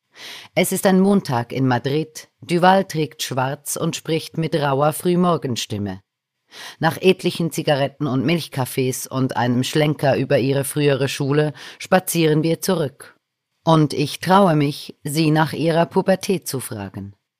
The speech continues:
Elisabeth Duval gibt in ihrem Buch Nach Trans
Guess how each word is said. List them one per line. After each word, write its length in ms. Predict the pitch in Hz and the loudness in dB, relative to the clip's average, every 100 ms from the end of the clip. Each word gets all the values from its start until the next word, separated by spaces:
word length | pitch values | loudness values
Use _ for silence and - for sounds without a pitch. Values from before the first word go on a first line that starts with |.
| _ _ _ _ _ - - - - | _ _ _ _ _ -20 -20 -10 0
Elisabeth 640 | 196 208 220 208 208 - | 4 6 4 4 2 2
Duval 400 | 202 160 147 170 | 0 2 2 0
gibt 300 | 165 170 - | -4 -8 -4
in 120 | 160 | -2
ihrem 280 | 131 151 143 | 0 0 0
Buch 380 | 170 165 - - - - | 0 -2 -4 -14 -20 -4
Nach 460 | 147 143 131 - - | 0 2 2 -2 -8
Trans 600 | 139 139 151 170 - | 0 0 2 -2 -6